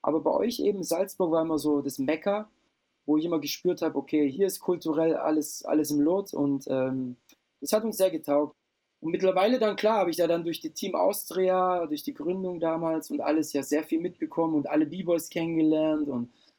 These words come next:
äh, also die Szene kenne ich natürlich jetzt in Österreich ziemlich in- und auswendig. Ähm, und ich finde, sie hat sich sehr gut entwickelt, weil damals natürlich nicht so viel gab, oder? Es gab ein paar B-Boys in Salzburg, ein paar in Linz, ein paar in Innsbruck und das war's dann halt.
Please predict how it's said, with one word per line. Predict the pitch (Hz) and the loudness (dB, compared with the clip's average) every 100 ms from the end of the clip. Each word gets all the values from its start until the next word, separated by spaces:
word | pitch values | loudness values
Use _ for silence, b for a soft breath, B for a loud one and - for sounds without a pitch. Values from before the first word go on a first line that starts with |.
| b _ | b _
äh, | - - 123 | -4 -2 0
also | - 139 139 | 0 -2 -2
die | 139 | -4
Szene | - 175 202 | -2 0 0
kenne | 196 175 | -2 -2
ich | 170 | -2
natürlich | 156 175 | -2 -2
jetzt | 165 151 | -2 -2
in | - | -4
Österreich | 175 - 160 156 - | -4 0 0 0 -6
ziemlich | - - 202 185 - - | -10 -4 -2 -2 -6 -6
in- | 185 185 | -4 -2
und | 151 | 0
auswendig. | 180 - 196 202 196 - - _ _ _ _ - | 0 0 -2 0 -2 -4 -16 _ _ _ _ -2
Ähm, | 139 139 143 | 0 2 0
und | 139 | -2
ich | - | -4
finde, | 202 208 | -4 0
sie | 185 | 0
hat | 180 | -2
sich | - | -8
sehr | - 175 196 | -2 2 2
gut | 226 226 | 0 -4
entwickelt, | 190 - 202 202 196 - _ _ _ | -4 -4 -2 -2 -2 -8 _ _ _
weil | 131 139 143 | -2 0 0
damals | 143 143 180 180 | 0 -2 -2 -4
natürlich | 175 170 190 180 170 - - _ _ | -4 -4 -2 -2 -4 -8 -16 _ _
nicht | 175 202 214 | -4 -2 -2
so | - 196 | 0 0
viel | 202 247 240 | 2 0 2
gab, | 226 254 214 | 2 2 2
oder? | 165 208 190 | 0 0 -2
Es | 156 - | -8 -2
gab | 160 | -2
ein | 160 | -2
paar | 160 160 | -2 -2
B-Boys | 175 170 165 | 0 0 0
in | 160 | 0
Salzburg, | 165 190 - 202 - | 0 0 -2 -6 -2
ein | |
paar | 165 | 0
in | 160 160 | 2 2
Linz, | 220 233 - - _ _ _ _ - | 2 0 -2 -12 _ _ _ _ -16
ein | |
paar | 143 160 | -2 -2
in | 160 | 0
Innsbruck | 214 220 - 233 208 | -2 -4 0 2 2
und | 190 180 - - _ _ _ _ | 0 -4 -10 -20 _ _ _ _
das | 151 143 | -6 -2
war's | 170 226 | 0 0
dann | - 156 | 0 0
halt. | 147 196 | 0 -2